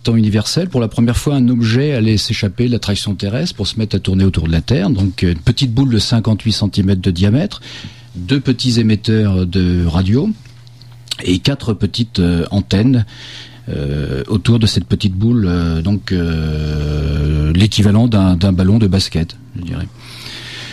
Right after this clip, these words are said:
Voilà. Mais à l'époque, il y avait des travaux beaucoup plus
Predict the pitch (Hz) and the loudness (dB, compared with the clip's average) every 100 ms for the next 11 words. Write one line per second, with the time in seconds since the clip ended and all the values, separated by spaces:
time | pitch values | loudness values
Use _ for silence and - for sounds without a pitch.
0 | - 113 98 90 113 107 120 117 156 - | -6 -2 0 0 0 2 2 2 -2 0
1 | 120 117 123 110 120 123 - 117 131 127 | 0 2 2 2 2 2 0 2 2 2
2 | 127 143 113 127 135 139 131 123 | 2 2 0 2 4 4 4 4